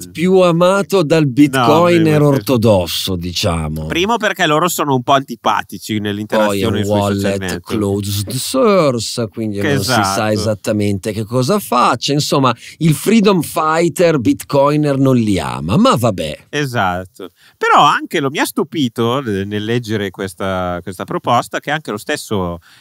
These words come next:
Speaker 1: eh, Peter Todd, che ha litigato pesantemente con Samurai Wallet in passato, dice: "Bisogna dare a Cesare quello che è
Speaker 2: Eh.
Speaker 1: di Cesare.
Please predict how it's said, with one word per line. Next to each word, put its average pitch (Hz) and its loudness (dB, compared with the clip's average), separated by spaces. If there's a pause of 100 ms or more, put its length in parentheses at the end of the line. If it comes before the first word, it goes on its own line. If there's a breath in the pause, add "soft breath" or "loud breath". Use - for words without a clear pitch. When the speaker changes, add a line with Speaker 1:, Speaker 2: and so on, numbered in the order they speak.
Speaker 1:
eh, - -16
Peter - -4
Todd, 143 0
che 98 -6
ha 92 -2
litigato 123 0
pesantemente 104 -8
con 87 -10
Samurai 95 -6
Wallet 101 -4
in 98 -16
passato, 117 -6
dice: 87 -12
"Bisogna 127 -10
dare 98 -4
a 101 -8
Cesare 92 -8
quello 90 -6
che 247 0
è 254 4
Speaker 2:
Eh. 202 2
Speaker 1:
di 85 -6
Cesare. 98 -6